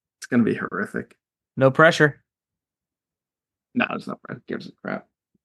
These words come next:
Speaker 2: No, no pressure at all, dude.
Speaker 1: Mm.
Speaker 2: Uh, you'll be fine. Um, and then next week, uh, we gotta get a, we gotta try to get Lil on. We gotta get an air show. I'm, I'm getting pumped for the air show season,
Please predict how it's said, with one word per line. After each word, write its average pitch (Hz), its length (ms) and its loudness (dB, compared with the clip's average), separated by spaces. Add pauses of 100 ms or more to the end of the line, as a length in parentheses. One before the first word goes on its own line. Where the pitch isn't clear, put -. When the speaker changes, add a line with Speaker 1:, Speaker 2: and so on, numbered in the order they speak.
(180)
Speaker 2:
No, 127 360 2
no 147 100 2
pressure 147 300 4
at 135 80 4
all, 123 100 6
dude. 104 220 -2 (880)
Speaker 1:
Mm. 98 140 -8 (360)
Speaker 2:
Uh, 131 100 2
you'll 131 120 4
be 135 120 2
fine. 131 320 4 (840)
Um, 127 340 4
and 135 120 -2
then 143 140 4
next 151 220 4
week, 156 320 2 (460)
uh, 135 140 -2 (100)
we 156 100 -2
gotta 175 140 8
get 147 320 4
a, - 40 -12
we 151 120 -2
gotta 180 160 4
try 160 160 4
to 151 40 4
get 131 140 2
Lil 127 240 4
on. 113 300 -2 (240)
We 151 80 -2
gotta 165 140 6
get 156 100 6
an 139 60 4
air 135 120 6
show. 139 180 2
I'm, 170 220 6
I'm 180 140 4
getting 156 200 4
pumped 156 260 2
for 151 60 -2
the 131 120 2
air 135 80 4
show 143 180 4
season, 143 420 -2